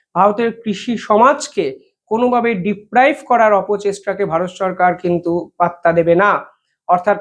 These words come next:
পাত্তা দেবে না এই শব্দটার মধ্যেই ডোনাল্ড ট্রাম্পকে পাল্টা চ্যালেঞ্জ ভারতের পক্ষ থেকে কিন্তু অফিসিয়ালি করা হলো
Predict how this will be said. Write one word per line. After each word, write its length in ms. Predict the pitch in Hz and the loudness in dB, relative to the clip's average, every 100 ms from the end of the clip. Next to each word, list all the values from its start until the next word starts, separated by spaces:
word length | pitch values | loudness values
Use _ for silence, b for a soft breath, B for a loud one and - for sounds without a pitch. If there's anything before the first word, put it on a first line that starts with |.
| - | -4
পাত্তা 500 | - 202 - _ 240 | 0 0 -2 _ 2
দেবে 320 | 208 202 196 214 | 4 4 4 4
না 360 | 262 247 180 - | 4 2 0 -2
এই 160 | 196 | -4
শব্দটার 460 | 208 208 185 202 220 | -2 -6 -4 -2 0
মধ্যেই 500 | 226 202 185 165 - _ _ _ _ | -2 -4 -4 -4 -8 _ _ _ _
ডোনাল্ড 440 | 175 202 247 294 302 | 0 4 4 4 2
ট্রাম্পকে 340 | 294 262 247 247 | 0 0 0 -4
পাল্টা 380 | 202 208 202 | 0 0 0
চ্যালেঞ্জ 460 | 208 202 214 269 320 - b b b | -4 -2 2 2 2 -4 b b b
ভারতের 340 | 170 196 208 214 | 0 0 0 -4
পক্ষ 200 | 190 180 - | -4 -6 -6
থেকে 200 | 208 208 | -2 0
কিন্তু 280 | 202 208 208 269 262 | 0 -4 -6 -8 0
অফিসিয়ালি 680 | 202 202 320 320 277 247 | 0 4 2 4 2 2
করা 220 | 220 202 | 2 2
হলো 240 | 202 196 | 4 2